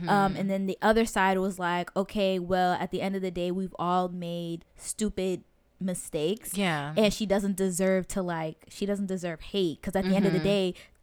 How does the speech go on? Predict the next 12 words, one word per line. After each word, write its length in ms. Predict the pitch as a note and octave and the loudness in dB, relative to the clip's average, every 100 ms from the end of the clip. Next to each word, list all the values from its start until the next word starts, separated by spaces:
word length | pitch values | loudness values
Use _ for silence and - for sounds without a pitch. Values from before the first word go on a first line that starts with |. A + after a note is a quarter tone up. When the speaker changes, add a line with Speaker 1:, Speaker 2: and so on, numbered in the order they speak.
| - | 2
Speaker 2:
at 120 | B3+ | 4
the 80 | G#3+ | 2
time, 580 | G3 C4 F4 E4+ D4 B3 | 2 4 6 6 4 4
the 80 | C4 | 6
glue 180 | G4 | 8
was 100 | F#4 | 6
still 180 | E4+ F#4+ | 4 2
in 120 | F4+ | 4
the 60 | F4 | 4
girl 180 | F4+ F4+ A#4 C#5 | 6 6 6 2
hair. 300 | G3+ - - | 2 0 -10
Speaker 1:
Yeah. 480 | E3+ F#3 F3 D3 C#3+ | -4 2 4 2 -2